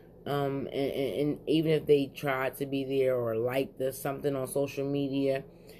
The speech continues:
they weren't there. And that's why I like to speak out about depression and when things are going on in our life, 'cause sometimes we feel like we can't speak.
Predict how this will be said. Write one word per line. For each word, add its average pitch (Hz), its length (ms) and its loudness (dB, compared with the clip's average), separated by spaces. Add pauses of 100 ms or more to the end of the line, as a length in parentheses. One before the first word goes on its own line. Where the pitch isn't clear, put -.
(160)
they 180 120 4
weren't 123 340 2
there. 110 280 2
And 90 220 -2
that's 143 220 0
why 143 380 2 (220)
I 127 600 2
like 139 260 4
to 151 80 -4
speak 143 340 -4
out 127 380 2
about 120 440 0
depression 123 640 -4 (560)
and 127 160 -2
when 123 260 -2 (500)
things 147 280 4
are 131 100 2
going 135 260 2
on 139 140 2
in 139 140 0
our 123 120 0
life, 123 240 2
'cause - 140 -8
sometimes 170 400 0
we 151 120 -2
feel 156 180 0
like 139 160 4
we 143 80 -4
can't 143 320 0
speak. 160 280 -4